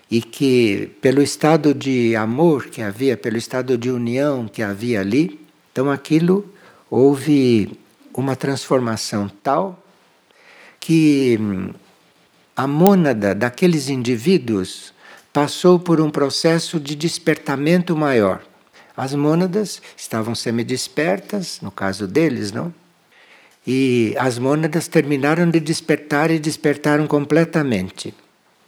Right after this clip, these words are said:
com este rito. E aí, aqueles seres passados por esse processo eles começaram a receber energia monádica,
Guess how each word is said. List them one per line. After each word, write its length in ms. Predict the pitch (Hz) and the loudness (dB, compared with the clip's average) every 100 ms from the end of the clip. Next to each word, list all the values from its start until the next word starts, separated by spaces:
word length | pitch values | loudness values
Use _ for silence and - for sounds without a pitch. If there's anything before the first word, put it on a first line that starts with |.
| _ | _
com 180 | - 107 | -8 -6
este 720 | 101 - 117 104 92 101 104 _ _ - | -6 -6 -2 -2 -2 -8 -14 _ _ -12
rito. 400 | - 113 - - - _ _ _ _ _ _ _ _ - | -6 -6 -8 -16 -18 _ _ _ _ _ _ _ _ -4
E 120 | 151 | 0
aí, 440 | 180 180 220 240 - - | 4 4 4 -2 -10 -12
aqueles 400 | 131 139 147 156 | -2 0 2 0
seres 760 | - 190 190 127 98 - - - _ _ | 2 4 4 2 -2 -4 -10 -16 _ _
passados 560 | - 117 - 104 98 104 | -8 -6 -4 -6 -6 -10
por 200 | - 101 | -4 -2
esse 220 | 98 - | -2 -8
processo 840 | - 120 - 175 156 120 - 92 92 _ _ _ _ | -6 -6 0 2 2 -2 -8 -10 -12 _ _ _ _
eles 920 | 123 139 160 175 185 165 135 - - - | -2 0 0 2 4 4 2 -6 -8 -2
começaram 600 | 160 180 175 - 180 180 | 2 2 0 0 0 2
a 40 | |
receber 460 | 170 170 - 156 165 | 0 0 0 2 2
energia 420 | 170 165 143 170 | 2 2 0 0
monádica, 840 | 160 151 131 120 98 117 - 98 | 0 -2 -2 -4 -6 -12 -16 -18